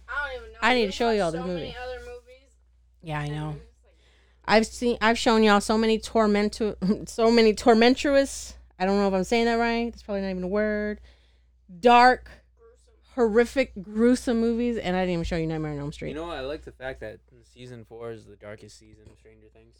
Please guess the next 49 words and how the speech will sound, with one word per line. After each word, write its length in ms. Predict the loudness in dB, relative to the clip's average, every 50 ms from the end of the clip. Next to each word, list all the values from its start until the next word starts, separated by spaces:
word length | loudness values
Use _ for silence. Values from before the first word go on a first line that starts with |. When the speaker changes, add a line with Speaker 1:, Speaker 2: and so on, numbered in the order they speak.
| -4
Speaker 2:
I 100 | -2 0
like 240 | 0 0 0 0 -2
that 160 | -2 -2 -4 -4
Speaker 1:
Oh, 40 | -4
Speaker 2:
too. 60 | -4
Speaker 1:
yeah. 160 | -4 -4 -4 -8 -12 -20 -10
Speaker 2:
Very 220 | -4 0 2 2 2
Speaker 1:
I 40 | 2
was 40 |
Speaker 2:
bloody 240 | 4 4 4 4 4
and 80 | 2 0
Speaker 1:
very, 80 | 2
Speaker 2:
gory. 360 | 2 2 2 2 0 -2 -4 -10 -16 -16
Speaker 1:
I 140 | -16 -14 -14 -14
was 300 | -16 -16 -18 -20 -20 _ -10
shocked 260 | -8 -6 -6 -6 -6
Speaker 2:
Mm-hmm. 140 | -8 -10 -12
Speaker 1:
the 100 | -14 -16 _ _
first 280 | -20 -18 -18 -18 -18 -18 -18
episode 380 | -18 -20 -20 -20 -20 -20 -20 -20 -20
'cause, 100 | -20 -20 _
like, 220 | -20 -20 -20 -20 -20 -20 _ _ _ _ -18
I'm 140 | -18 -16 -16
used 260 | -18 -18 -20 -20 _
to, 60 | _ _ -18
like, 180 | -18 -16 -16
the 80 | -18 -20 -20 -20
normal, 280 | -20 -20 -20 -20 -20 -20 -20
like, 260 | -16 -16 -16 -16 -18 -20 -20 _ _ _ _ _
I 40 | _
don't 300 | _ -20 -20 -20 -20 -18
know, 60 | -20 -20
season 240 | -20 -20 -20 _ _ _ _ _
three 240 | _ _ _ _ _ _ -20
type 140 | -20 -20 -20
horror. 420 | -20 -20 -20 -20 -20 -20 -20 _ _ _ _ _ -8
Where 60 | -4
Speaker 2:
Yeah. 140 | -4 -4 -6
Speaker 1:
it 140 | -8 -14
wasn't 260 | -20 -20 -20 _ _ _
really 220 | _ -20 -20 _ _ _ _
horror. 300 | _ _ _ _ _ _ _ _ _ _ _
Speaker 2:
Exactly. 560 | -14 -10 -8 -6 -6 -8 -8 -10 -12 -12 -12 -14 -18 _ _
No, 160 | -14 -10 -8
this 140 | -8 -6 -4
one 140 | -4 -4 -4
went 160 | -4 -6 -6
dark, 260 | -6 -6 -6 -6 -6
dark. 280 | -8 -10 -12 -12 -14